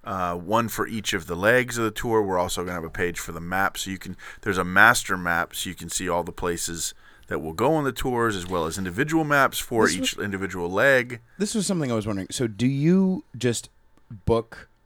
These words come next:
Speaker 2: "Okay, I'm gonna do th-, this leg on this day," and then anyone can sign up and go with you, or do you specifically map it out for who is interested first?
Speaker 1: This
Speaker 2: You
Speaker 1: is
Speaker 2: know
Speaker 1: the
Speaker 2: what I mean?
Speaker 1: first
Speaker 2: Do
Speaker 1: time
Speaker 2: you
Speaker 1: you're
Speaker 2: wait?
Speaker 1: asking this question?
Speaker 2: I'm, I've never, you know.
Speaker 1: I know, you've never.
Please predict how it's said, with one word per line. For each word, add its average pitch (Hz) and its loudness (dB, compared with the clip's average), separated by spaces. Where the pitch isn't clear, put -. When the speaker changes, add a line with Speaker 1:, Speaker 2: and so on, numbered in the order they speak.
Speaker 2:
"Okay, 113 0
I'm 98 0
gonna 104 0
do 101 -4
th-, 95 -8
this 107 -4
leg 98 -2
on 90 -6
this 92 -6
day," 98 -2
and 110 -6
then 98 -6
anyone 95 -4
can 92 -8
sign 90 -6
up 87 -8
and 90 -8
go 85 -6
with 107 -2
you, 175 2
or 101 -2
do 92 -8
you 90 -6
specifically 85 -10
map 90 -4
it 85 -4
out 78 -6
for 78 -8
who 107 -2
is 92 -8
interested 82 -12
first? - -12
Speaker 1:
This 170 0
Speaker 2:
You 220 0
Speaker 1:
is - -
Speaker 2:
know - -2
Speaker 1:
the - -2
Speaker 2:
what - 0
I - -
mean? - -2
Speaker 1:
first 185 2
Speaker 2:
Do - -2
Speaker 1:
time 175 6
Speaker 2:
you 156 2
Speaker 1:
you're 143 8
Speaker 2:
wait? 156 8
Speaker 1:
asking 175 0
this 143 -2
question? 180 -2
Speaker 2:
I'm, 269 6
I've - 0
never, 262 4
you 240 4
know. 180 6
Speaker 1:
I 151 10
know, 254 8
you've 139 4
never. 214 0